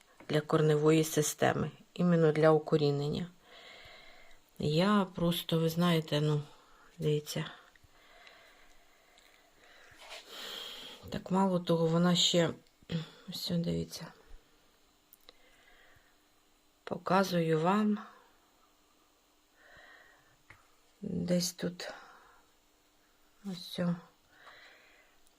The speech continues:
І сю-, ну, сюди то, понятно, вони йдуть, але ж, як правило, вони, буває, йдуть всі зверху, а знизу вони не йдуть.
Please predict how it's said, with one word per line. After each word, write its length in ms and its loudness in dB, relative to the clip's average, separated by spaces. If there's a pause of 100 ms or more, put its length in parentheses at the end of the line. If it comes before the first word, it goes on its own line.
(400)
І 140 -4
сю-, 320 -2
ну, 140 8
сюди 360 4
то, 160 0
понятно, 500 4
вони 240 4
йдуть, 320 0
але 200 6
ж, 100 6
як 160 2
правило, 440 8
вони, 220 4
буває, 400 6
йдуть 240 0
всі 180 -2
зверху, 680 4
а 100 4
знизу 420 2
вони 240 2
не 160 2
йдуть. 420 -6